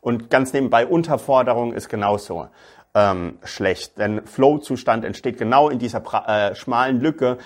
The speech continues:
zwischen Unterforderung und Überforderung. Das nur am Rande. Und das war jetzt erstmal Teil eins, wo es drum ging, wie ihr es schafft, wirklich Willenskraft einzusparen. Und wenn ihr das schon umsetzt,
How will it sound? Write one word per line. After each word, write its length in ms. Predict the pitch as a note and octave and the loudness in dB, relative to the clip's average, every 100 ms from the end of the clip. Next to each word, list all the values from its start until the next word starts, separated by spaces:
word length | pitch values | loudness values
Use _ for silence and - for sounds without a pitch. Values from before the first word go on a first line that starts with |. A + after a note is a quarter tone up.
| - | -20
zwischen 380 | - C3 C3 B2 | -10 -4 -2 0
Unterforderung 840 | C3 D#3 C3+ A2 A2+ G#2+ G#2 G#2 | 2 2 0 -2 2 2 2 -2
und 120 | G2+ C3+ | -4 -2
Überforderung. 800 | B2 A2 - F#2+ F2 D#2+ C#2+ D2+ _ _ - | 0 -2 -2 -2 -2 -6 -12 -16 _ _ 2
Das 240 | C#3 C#3 | 2 2
nur 100 | C#3 | 0
am 120 | G#2+ | 0
Rande. 480 | G#2 C#3 D3+ A#2+ B2+ - _ _ - | 2 2 4 0 0 -4 _ _ -8
Und 140 | A#2+ | 2
das 200 | D#3 E3+ | 4 4
war 80 | F3+ | 4
jetzt 320 | D3+ C3 - - | 2 0 -10 -4
erstmal 360 | B2+ - B2+ | -4 -2 -4
Teil 280 | - A#2+ A2+ | -2 -2 -2
eins, 400 | F#2 C3+ D#3 D#3+ - - - | 0 0 -2 -4 -14 -18 0
wo 140 | C#3+ | 2
es 100 | G3+ | 2
drum 200 | - F3 | 0 -2
ging, 260 | D3 D3 C3 | 2 0 2
wie 80 | |
ihr 80 | C3+ | 0
es 100 | G#2+ | 0
schafft, 300 | - C3+ - | 0 -2 -2
wirklich 340 | A#2 A2+ A2+ - | -10 -10 -8 0
Willenskraft 680 | D#3 E3 E3 D3+ B2+ - | 2 2 0 -2 -2 -2
einzusparen. 880 | B2+ E3 E3+ D3+ A2 - A2+ A2+ B2 - - | -2 0 -2 -6 -10 -2 0 0 -2 -8 -10
Und 140 | B2 | -4
wenn 100 | C3 | 0
ihr 80 | C3 | 0
das 240 | C3 F#3 - | 2 -2 -2
schon 240 | F#3 C#3+ | -4 -2
umsetzt, 760 | - E3 D#3+ - G2 - - | 0 0 0 -2 -4 -6 -20